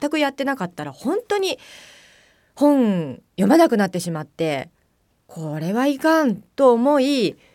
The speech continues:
最近は朝はコンタクトを入れずに眼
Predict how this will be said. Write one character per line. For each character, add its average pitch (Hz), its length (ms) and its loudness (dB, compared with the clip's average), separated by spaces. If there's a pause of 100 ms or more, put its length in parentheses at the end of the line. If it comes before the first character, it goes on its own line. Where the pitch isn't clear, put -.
(200)
最 240 260 -4
近 240 260 -4
は 226 360 -2 (240)
朝 285 320 2
は 143 240 0 (640)
コ 339 140 0
ン 330 100 -4
タ 208 100 0
ク - 80 -20
ト 160 160 -8
を 135 80 -8
入 156 80 -6
れ 240 140 2
ず 226 160 -2
に 202 320 -2 (500)
眼 277 160 0